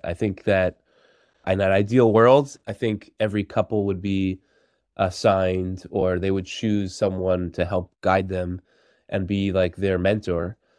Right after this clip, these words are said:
There are, like, there are counselors who, who do that for a living, but they're very expensive. Like, as a community in the ideal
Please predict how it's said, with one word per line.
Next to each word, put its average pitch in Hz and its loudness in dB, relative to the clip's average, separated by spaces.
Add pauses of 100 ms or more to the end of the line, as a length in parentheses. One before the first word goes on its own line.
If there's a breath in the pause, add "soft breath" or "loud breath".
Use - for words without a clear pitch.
(260)
There 107 -4
are, 113 4
like, 98 0
there 104 -2
are 107 0 (240)
counselors 104 -2 (140)
who, 101 -4 (720)
who 101 -2
do 117 0
that 107 4
for 107 -2
a 98 0
living, 107 -2 (220)
but 104 -4
they're 104 2
very 98 0
expensive. 90 -4 (460)
Like, 104 -4
as 127 2
a 123 -4
community 117 0
in 110 -4
the 104 0
ideal 104 -2